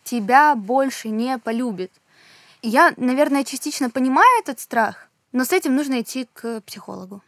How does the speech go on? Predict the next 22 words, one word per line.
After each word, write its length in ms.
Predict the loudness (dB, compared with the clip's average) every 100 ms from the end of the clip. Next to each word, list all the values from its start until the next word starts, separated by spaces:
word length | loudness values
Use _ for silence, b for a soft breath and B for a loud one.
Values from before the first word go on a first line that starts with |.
| _ _
Либо 380 | -2 0 4 4
заниматься 480 | 4 4 4 2 -4
самокопанием, 840 | -4 -4 -2 4 4 4 -2 -4 -10 _ _ -8
ну, 120 | -6
каким-то 340 | -4 -2 -2
таким 240 | -4 -2 -2
очень 260 | 0 -2 -4
экологичным, 680 | -4 -4 -6 -6 -8 -8 -12 b b b b _
либо 280 | 2 2 4
действительно 560 | 0 0 0 0 -2 -2
идти 140 | -4
к 80 | -8
психологу, 500 | -10 -8 -8 -8 -12
потому 320 | -6 -2 0
что 300 | 0 0 0 B B B
если 580 | -14 -8 0 0 2 -4
там 260 | 0 0 0
вы 100 | -2
находитесь 560 | -2 -2 -4 -4 -10
в 40 | -10
трудных 380 | -8 -4 -2 -4
отношениях, 680 | -8 -8 -8 -8 -8 -10